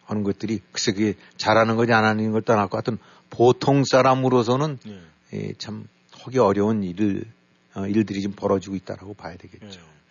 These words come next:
Speaker 2: 뭐 지금 일어나고 있는 일도 사상 초유의 일인데
Speaker 1: 그렇죠.
Speaker 2: 이제 김 의원님 말씀한 대로 이제 기소가 돼서 재판에 들어가면은 이 전임 대통령, 이 그 재판을 하다 보면 이제 뭐 증인신문이라는 게 있지 않습니까?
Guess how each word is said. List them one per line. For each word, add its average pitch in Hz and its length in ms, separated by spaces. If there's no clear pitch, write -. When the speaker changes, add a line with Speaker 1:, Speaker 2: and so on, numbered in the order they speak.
Speaker 2:
뭐 156 120
지금 160 300
일어나고 151 460
있는 139 400
일도 110 460
사상 113 360
초유의 135 440
일인데 101 600
Speaker 1:
그렇죠. 95 300
Speaker 2:
이제 151 160
김 151 160
의원님 156 200
말씀한 135 460
대로 139 440
이제 127 140
기소가 127 420
돼서 117 240
재판에 117 420
들어가면은 104 840
이 156 120
전임 151 400
대통령, 131 840
이 175 460
그 165 100
재판을 160 400
하다 160 200
보면 160 240
이제 175 140
뭐 175 100
증인신문이라는 143 760
게 160 80
있지 147 160
않습니까? 123 560